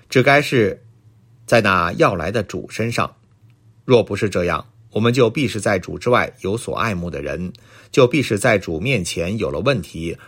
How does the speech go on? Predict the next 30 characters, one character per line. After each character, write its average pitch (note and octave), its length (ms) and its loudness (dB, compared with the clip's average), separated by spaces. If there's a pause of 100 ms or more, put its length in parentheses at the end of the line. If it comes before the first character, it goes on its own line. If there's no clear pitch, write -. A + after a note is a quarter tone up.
而 G2 220 0
成 F#2 200 -6
了 F#2+ 120 -2
一 E2+ 120 -8
个 E2+ 220 -2
失 - 300 -4
败 A2 160 -2
的 D#2 80 -10
信 E2 200 -10
徒。 - 380 -10 (560)
只 B2+ 120 2
有 C3+ 140 6
我 G#2 140 0
们 F#2+ 100 -4
的 A2+ 120 2
指 F#2 160 -6
望 F2+ 300 0
都 A#2+ 140 -2
在 A2+ 160 0
主 E2+ 240 -8
身 C#3 240 -4
上， B2 240 -2 (300)
我 G2+ 100 -4
们 A2 140 0
今 D3+ 180 -4
天 D3 240 -2
活 G2+ 240 -2
在 G#2 160 0
这 F#2+ 160 -4
里， D2 280 -8